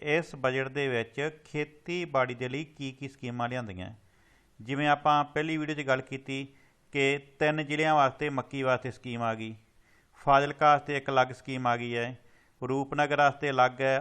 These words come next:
ਅੰਮ੍ਰਿਤਸਰ ਸਾਹਿਬ ਵਾਸਤੇ ਅਲੱਗ ਸਕੀਮ ਹੈ, ਤੇ ਸੰਗਰੂਰ ਵਾਸਤੇ ਇੱਕ ਸਕੀਮ ਆ ਗਈ ਹੈ, ਕੰਢੀ ਇਲਾਕੇ ਵਾਸਤੇ ਸਕੀਮ ਆ ਗਈ ਹੈ।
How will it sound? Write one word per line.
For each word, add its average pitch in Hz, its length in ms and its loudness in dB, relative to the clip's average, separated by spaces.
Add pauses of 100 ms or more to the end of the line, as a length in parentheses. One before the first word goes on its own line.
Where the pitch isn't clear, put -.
ਅੰਮ੍ਰਿਤਸਰ 143 400 -2
ਸਾਹਿਬ 135 240 -2
ਵਾਸਤੇ 135 240 0
ਅਲੱਗ 123 240 0
ਸਕੀਮ 131 380 -12
ਹੈ, 127 180 -6 (520)
ਤੇ 117 40 -8
ਸੰਗਰੂਰ 135 480 -2
ਵਾਸਤੇ 143 360 4
ਇੱਕ 139 140 -6
ਸਕੀਮ 135 340 -8
ਆ 123 120 6
ਗਈ 127 200 -8
ਹੈ, 127 100 0
ਕੰਢੀ 147 300 -4
ਇਲਾਕੇ 139 320 -2
ਵਾਸਤੇ 131 200 -4
ਸਕੀਮ 127 340 -8
ਆ 120 100 -2
ਗਈ 120 200 -8
ਹੈ। 123 120 -6